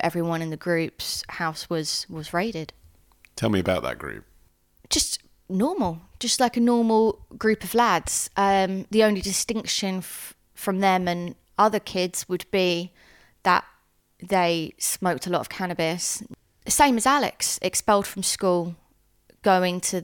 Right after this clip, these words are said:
Speaker 1: the pru and then not attending pru and too young to get a job. They've been wandering the streets for, like, two years. They're practically feral, but they weren't committing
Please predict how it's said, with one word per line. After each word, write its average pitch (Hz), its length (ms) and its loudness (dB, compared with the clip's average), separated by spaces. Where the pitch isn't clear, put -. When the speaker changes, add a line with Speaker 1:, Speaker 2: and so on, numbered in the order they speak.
Speaker 1:
the 175 220 0
pru 180 480 0
and 180 140 -2
then 175 160 -2
not 180 140 -2
attending 165 440 -4
pru 170 480 -6
and 175 420 -6
too 226 140 2
young 185 300 2
to - 140 -6
get - 140 -2
a - 40 -6
job. 151 380 -4
They've 160 520 2
been 160 400 -2
wandering 175 520 -2
the 156 60 -8
streets - 520 -2
for, - 100 -8
like, 151 180 -2
two - 280 -2
years. 151 480 -4
They're - 120 -4
practically - 500 -4
feral, 147 580 -4
but - 140 0
they 202 80 4
weren't 196 480 2
committing 170 880 -4